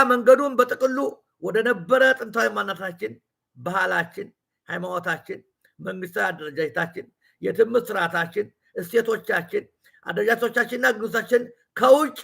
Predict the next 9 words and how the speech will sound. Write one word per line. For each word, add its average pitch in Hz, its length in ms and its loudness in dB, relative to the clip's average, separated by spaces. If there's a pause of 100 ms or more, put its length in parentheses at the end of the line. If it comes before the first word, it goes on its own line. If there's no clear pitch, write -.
ኃይሎች 233 420 2
ፍላጎት 233 680 -2
ማስፈጸሚያነትና 202 1120 -4 (160)
አገገ 185 300 -4 (380)
ወጥተው 285 520 8 (580)
ወደ 175 320 -4
ራሳችን 180 540 -4
መመለስ 147 460 -10
ነው። - 180 -20